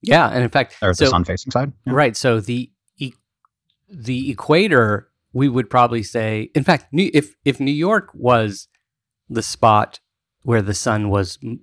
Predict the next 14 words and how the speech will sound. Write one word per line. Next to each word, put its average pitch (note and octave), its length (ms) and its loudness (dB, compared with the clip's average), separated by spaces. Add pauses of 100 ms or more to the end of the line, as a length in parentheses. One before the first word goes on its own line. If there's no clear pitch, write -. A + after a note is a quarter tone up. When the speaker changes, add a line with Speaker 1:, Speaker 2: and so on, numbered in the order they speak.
(100)
Speaker 1:
directly A2 520 4
overhead F#2+ 480 -2 (680)
Speaker 2:
Mm-hmm. F2+ 360 -4 (120)
Speaker 1:
at, A#2+ 140 0
at - 220 -10
the A#2+ 100 2
zenith, G2 560 -4 (640)
and C3 160 4
it A#2+ 100 0
never B2 260 4
moved, A#2 500 0 (640)
then A#2 600 0 (260)
the C3+ 300 0
equator A#2+ 720 2